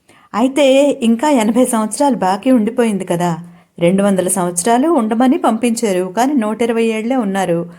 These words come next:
ఆ మిగిలిన ఎనభై సంవత్సరాలకి తర్వాత కాలంలో మనవాళ్ళ మహామునులు అవతరించారనమాట. ఆ వీరు కూడా శ్రీ వైష్ణవ సంప్రదాయాన్ని బాగా వ్యాప్తి చేశారు.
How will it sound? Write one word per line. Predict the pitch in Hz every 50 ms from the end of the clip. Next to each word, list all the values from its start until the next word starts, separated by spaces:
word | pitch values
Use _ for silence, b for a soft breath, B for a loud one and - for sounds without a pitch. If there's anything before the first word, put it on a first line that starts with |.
| B B B B B B B B _
ఆ | 185 196 214
మిగిలిన | 208 196 190 190 240 269 277 277
ఎనభై | 226 185 180 180 208 196 202
సంవత్సరాలకి | 202 208 196 190 180 180 - 190 175 165 165 165 175 202 247 339 427 - - - _ _ _ _ _ _ _ _ _ _ _ _ _ _ -
తర్వాత | 185 190 202 226 247 247 247
కాలంలో | 208 208 196 180 175 175 170 170 165 190 226 330 440 440
మనవాళ్ళ | 370 277 202 190 196 220 226 220 214 214
మహామునులు | 196 185 175 175 190 175 180 175 175 196 233 311
అవతరించారనమాట. | 330 220 185 185 - 190 190 190 190 - 175 160 165 160 165 160 156 147 - 143 - b b b b b b b b b b b b -
ఆ | - 208
వీరు | 185 220 226 226 226
కూడా | 226 247 233 233 277
శ్రీ | 269 277 196 196 202
వైష్ణవ | 202 214 220 226 233 220 202
సంప్రదాయాన్ని | 202 202 202 185 185 196 190 170 185 180 175 175 175 175 175 185 233 285 277 B B B B B B B _ 180
బాగా | 165 175 170 160 170 190 208 196 240 247
వ్యాప్తి | 214 202 185 180 180 185 185 - 208 202 - 190
చేశారు. | 180 175 175 190 175 170 175 220 277